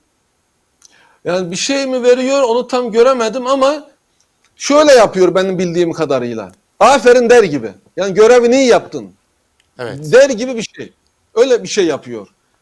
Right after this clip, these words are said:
Speaker 1: Hatta bakın Asım Bey, ben bunu daha sonra tekrar baktığımda şunu his-, şunu gördüm. Bakın bu polis arabası, bakın hiç
Speaker 2: Hı hı.
Speaker 1: durmadı,
Speaker 2: Hı hı.
Speaker 1: çekti gitti.
Speaker 2: Hı hı.
Speaker 1: Gece saat on iki buçuk, iki tane bayan.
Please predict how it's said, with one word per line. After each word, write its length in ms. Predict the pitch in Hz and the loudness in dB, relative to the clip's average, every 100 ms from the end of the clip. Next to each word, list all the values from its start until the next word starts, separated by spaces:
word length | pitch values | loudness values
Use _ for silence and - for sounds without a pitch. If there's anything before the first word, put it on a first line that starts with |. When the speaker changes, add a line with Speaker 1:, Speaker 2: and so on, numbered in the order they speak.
| _ _ _ _ - | _ _ _ _ -6
Speaker 1:
Hatta 360 | 226 233 262 240 | -6 -2 0 0
bakın 220 | 262 240 | -2 -2
Asım 340 | 214 220 262 | -6 -6 -6
Bey, 160 | 214 180 | -6 -4
ben 280 | 240 233 202 | -4 -6 -8
bunu 240 | 240 226 | -8 -6
daha 240 | 185 208 240 | -2 -2 -4
sonra 420 | 226 190 160 151 | -6 -4 -4 -4
tekrar 460 | 240 240 208 165 | -4 -4 -4 -4
baktığımda 600 | 160 190 - 240 247 180 156 | -4 -8 -8 -10 -6 -6 -6
şunu 280 | - 233 | -10 -8
his-, 260 | 254 208 - | -6 -8 -10
şunu 300 | 175 233 240 | -14 -12 -8
gördüm. 300 | 170 135 165 | -6 -4 -4
Bakın 240 | 220 220 | -4 -6
bu 100 | 233 | -8
polis 300 | 262 277 277 | -2 -2 0
arabası, 440 | 220 180 156 147 196 | -2 0 -2 -6 -6
bakın 220 | 190 214 | -8 -8
hiç 100 | 247 | -10
Speaker 2:
Hı 40 | |
hı. 40 | 196 | -6
Speaker 1:
durmadı, 300 | 294 240 208 | -6 -4 -6
Speaker 2:
Hı 40 | |
hı. 40 | 214 | -4
Speaker 1:
çekti 340 | 202 - 170 | -8 -8 -14
gitti. 240 | 139 - | -14 -18
Speaker 2:
Hı 0 | |
hı. 180 | 117 110 _ _ _ _ _ _ _ | -20 -20 _ _ _ _ _ _ _
Speaker 1:
Gece 220 | 220 240 269 | -2 0 2
saat 280 | 254 262 | 2 4
on 140 | 254 285 | 2 0
iki 220 | 240 233 | -2 -6
buçuk, 220 | 202 185 | -8 -8
iki 160 | 202 277 | -8 -4
tane 320 | 226 247 208 | -2 0 0
bayan. 380 | 208 214 147 | 2 2 -2